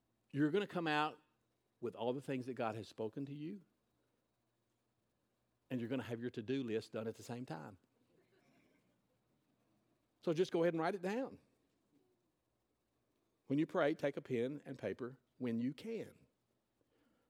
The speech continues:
Here's the next question. If prayer is constant communion, do I really need to set aside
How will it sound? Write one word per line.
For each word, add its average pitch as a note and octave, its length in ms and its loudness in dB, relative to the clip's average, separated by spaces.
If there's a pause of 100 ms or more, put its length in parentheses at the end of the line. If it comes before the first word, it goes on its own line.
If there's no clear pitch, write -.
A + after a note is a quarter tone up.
(1700)
Here's D#3 140 4
the E3+ 80 4
next D#3+ 220 0
question. C#3 360 -2 (1500)
If D#3 240 2
prayer A3+ 500 8
is F3 200 4
constant A3 680 0 (120)
communion, B2+ 680 0 (1700)
do E3 160 8
I D#3+ 120 12
really F3+ 380 6
need D3 320 2
to E3+ 100 0
set C#3+ 340 2
aside B2 600 4